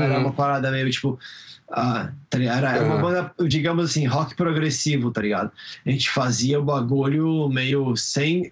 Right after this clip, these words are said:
Speaker 2: Primeiro a sonoridade, depois
Speaker 1: Depois a voz, é.
Speaker 2: Aham, a letra, a melodia e tal. Que acho que também dá, dá um, uma coisa que o cara vai sentir o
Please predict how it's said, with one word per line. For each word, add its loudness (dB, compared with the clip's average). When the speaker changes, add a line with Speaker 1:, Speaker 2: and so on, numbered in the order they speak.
Speaker 2:
Primeiro 0
a 2
sonoridade, 2
depois 2
Speaker 1:
Depois 2
a 0
voz, -2
é. -2
Speaker 2:
Aham, 0
a 2
letra, 2
a 2
melodia 2
e 0
tal. -4
Que 0
acho 2
que 2
também 2
dá, 2
dá 2
um, 2
uma 2
coisa 0
que 0
o 2
cara 0
vai 2
sentir 0
o 2